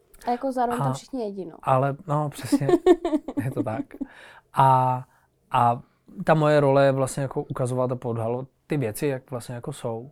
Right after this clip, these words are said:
Speaker 1: Mhm.
Speaker 2: Takže, takže jsme projeli několik, eh, těch, eh, fabrik, vlastně,
Speaker 1: Jasně,
Speaker 2: kde se ty věci,
Speaker 1: jasně, jo, jo.
Speaker 2: eh, kde se ty,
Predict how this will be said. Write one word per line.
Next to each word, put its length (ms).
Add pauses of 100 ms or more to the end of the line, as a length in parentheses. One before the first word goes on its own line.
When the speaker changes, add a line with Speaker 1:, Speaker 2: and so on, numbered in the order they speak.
Speaker 1:
Mhm. 220 (380)
Speaker 2:
Takže, 460
takže 280
jsme 220
projeli 380
několik, 440
eh, 40 (1080)
těch, 400 (460)
eh, 40 (1300)
fabrik, 460 (200)
vlastně, 300
Speaker 1:
Jasně, 0
Speaker 2:
kde 160
se 100
ty 140
věci, 300
Speaker 1:
jasně, 160 (100)
jo, 80
jo. 160
Speaker 2:
eh, 560
kde 180
se 120
ty, 100